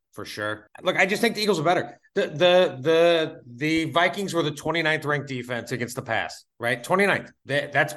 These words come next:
pretty bad in a thirty-two team league. The Eagles are second. Danny Dimes is really good, but Danny Dimes is not this good, right? I just, I'm, I, like, he's going to play a much better defense. When they played in week fourteen, the Eagles won forty-four to twenty-six, forty-four to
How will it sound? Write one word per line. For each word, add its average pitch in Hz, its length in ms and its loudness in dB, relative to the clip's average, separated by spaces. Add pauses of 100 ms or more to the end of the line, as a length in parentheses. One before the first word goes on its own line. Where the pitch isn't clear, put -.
pretty 165 200 0
bad 127 280 4
in 120 100 -4
a 117 40 -8
thirty-two 127 460 -4
team 127 180 -4
league. 107 240 -4
The 120 80 -8
Eagles 160 300 0
are 143 60 -4
second. 135 400 -2 (380)
Danny 156 280 0
Dimes 170 420 2
is 131 100 -4
really 127 520 0
good, 131 320 0 (200)
but 135 120 -8
Danny 190 240 2
Dimes 185 240 0
is 123 180 -2
not 131 360 -2 (180)
this 139 340 0
good, 120 400 -4 (220)
right? 131 180 0
I 135 140 2
just, 151 280 -4
I'm, 131 260 0
I, 135 120 2
like, 123 200 -2 (320)
he's 156 180 -4
going 185 200 4
to 175 60 0
play 175 160 4
a 160 40 4
much 151 260 0
better 165 200 0
defense. 151 480 -4 (180)
When 147 140 0
they 165 120 4
played 185 320 2
in 180 100 4
week 185 180 2
fourteen, 170 540 -2
the 151 80 -4
Eagles 156 200 -2
won 156 180 0
forty-four 156 540 -2
to 175 60 -2
twenty-six, 143 840 -2
forty-four 139 420 -4
to 143 80 -2